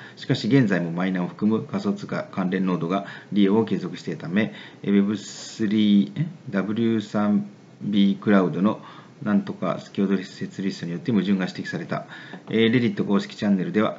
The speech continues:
ユーザーが仮想通貨のブロックチェーンノードを実行することが許可されていますかというスレッドを設置。えー、こちらの会社は二十三日の回答で、イーサリアムを含むあらゆる仮想通貨関連のノード運用を禁止していることを改めて認めたと。で、こちらにはね、え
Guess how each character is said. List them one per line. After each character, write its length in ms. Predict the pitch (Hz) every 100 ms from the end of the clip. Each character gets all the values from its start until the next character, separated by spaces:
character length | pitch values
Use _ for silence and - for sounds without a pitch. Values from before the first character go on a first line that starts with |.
| -
ユ 140 | 117 117
ー 40 |
ザ 160 | 107 107
ー 60 |
が 140 | 104 101
仮 160 | 104 101
想 120 | 131
通 180 | 147 131
貨 100 | 101
の 60 |
ブ 80 | 90
ロ 60 | 92
ッ 20 |
ク 60 | -
チ 80 |
ェ 20 | 98
ー 20 |
ン 40 |
ノ 80 | 90
ー 20 |
ド 80 | 85
を 20 |
実 180 | 80 80
行 80 | 98
す 100 | 87
る 60 | 90
こ 100 | 90
と 80 |
が 80 | 92
許 120 | 147
可 60 | 131
さ 120 | 101
れ 60 | 92
て 100 | 95
い 40 |
ま 120 | 101
す 80 | 101
か 200 | 107 107
と 120 | 101
い 60 | 90
う 40 |
ス 140 | 87 78
レ 80 | 80
ッ 60 |
ド 100 | 110
を 40 | 98
設 160 | 80
置。 240 | - 85 - - - -
え 80 | 104
ー、 40 |
こ 100 | 101
ち 100 | 101
ら 40 | 98
の 100 | 98
会 180 | 101 92
社 120 | 113
は 80 | 113
二 120 | 113
十 100 | 98
三 180 | 98 98
日 100 | 98
の 80 |
回 160 | 95 98
答 100 | 107
で、 240 | 92 -
イ 40 | 101
ー 20 |
サ 140 | 101
リ 100 | 98
ア 20 | 87
ム 100 | 80
を 40 |
含 240 | - 123
む 120 | 73 - -
あ 100 | 101
ら 120 | 117
ゆ 100 | 131
る 100 | 127
仮 140 | 101 -
想 120 | 104
通 120 | -
貨 120 | 104
関 160 | 104 101
連 180 | 87 90
の 80 | 92
ノ 80 |
ー 20 | 90
ド 100 | 92
運 200 | 92 90
用 200 | 95 120
を 40 |
禁 200 | - 92
止 200 | - 90
し 140 | -
て 80 | 90
い 40 | 87
る 60 |
こ 100 | 101
と 120 | 143
を 80 | 131 - - -
改 300 | 90 - 87
め 80 | 80
て 140 | -
認 280 | - - 87
め 120 | 90 87
た 200 | 87 85
と。 120 | - - - - - 110
で、 120 | 104
こ 160 | 101
ち 180 | - -
ら 100 | 117
に 80 | 113
は 60 | 82
ね、 240 | 78
え 40 | -